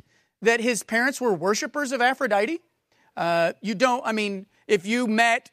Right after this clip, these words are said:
someone today and, you know, they said, "This is my child, and what's his name?" uh, to Jesus Christ, that you'd probably go, "That's probably a Christian." Uh, "What's your child's name?"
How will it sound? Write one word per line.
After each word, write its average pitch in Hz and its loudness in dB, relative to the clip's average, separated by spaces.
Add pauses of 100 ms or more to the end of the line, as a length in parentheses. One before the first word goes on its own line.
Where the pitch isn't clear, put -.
someone 220 -2
today 202 0 (100)
and, 175 -2 (300)
you 214 0
know, 190 4
they 185 2
said, 190 2
"This 190 -6
is 180 -8
my 175 -2
child, 185 2
and 156 -10
what's 180 -4
his 165 -6
name?" 175 -4 (360)
uh, 156 2
to 233 0
Jesus 190 -2
Christ, 208 0 (300)
that 202 0
you'd 208 -2
probably 240 2
go, 202 0 (240)
"That's 196 0
probably 170 -2
a 156 -8
Christian." 135 -16 (320)
Uh, 190 6
"What's 254 2
your 294 -4
child's 294 2
name?" 294 0